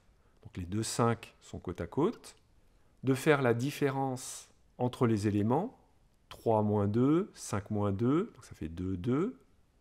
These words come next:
Et lorsqu'on aura les jumeaux, cinq moins cinq, zéro. Donc s'il y a un zéro dans la liste, c'est que cette liste comporte des jumeaux. Ensuite, de regarder où est le zéro. Donc là, il va nous dire à la troisième position.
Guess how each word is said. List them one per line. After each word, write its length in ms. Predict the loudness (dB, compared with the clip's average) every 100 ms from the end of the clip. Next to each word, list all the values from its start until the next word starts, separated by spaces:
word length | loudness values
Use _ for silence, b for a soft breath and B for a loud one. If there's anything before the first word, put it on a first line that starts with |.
| _ _ _ _ _
Et 60 | -2
lorsqu'on 400 | -2 -2 0 2
aura 240 | 4 4
les 80 | 2
jumeaux, 500 | 0 -2 0 2 0
cinq 320 | -2 -6 -4
moins 140 | -6 -6
cinq, 400 | -2 -2 -2 -8 -8
zéro. 360 | -2 0 -2 -8 _ _ _ _ _ _ _
Donc 140 | -16 -12
s'il 280 | -6 -4 -2
y 160 | 2
a 80 | 2
un 180 | 2 0
zéro 540 | 0 0 2 2 0 -6
dans 160 | -8 -6
la 120 | -4
liste, 460 | -4 -4 -6 -16 -20 _ _
c'est 260 | _ -4 -2
que 100 | -2
cette 280 | -2 -4 -2
liste 400 | -2 -2 -8 -20 -4
comporte 600 | -4 2 2 0 -6 -4
des 120 | -2
jumeaux. 340 | -2 -4 -6 -10 _ _ _ _ _
Ensuite, 640 | 0 0 0 -2 -2 -14 -18 _
de 80 | -2
regarder 720 | 2 4 2 2 2 2 -2 -14 -20 _ _ _ 0
où 140 | 4
est 60 | 4
le 80 | 4
zéro. 520 | 0 0 0 -2 -10 _ _ _
Donc 120 | -8
là, 80 | -4
il 40 | -2
va 100 | -2
nous 120 | -4
dire 300 | -2 -2 -2
à 40 |
la 100 | -4
troisième 500 | -6 -2 -2 0 -2
position. 640 | -2 -8 -8 -6 -4 -4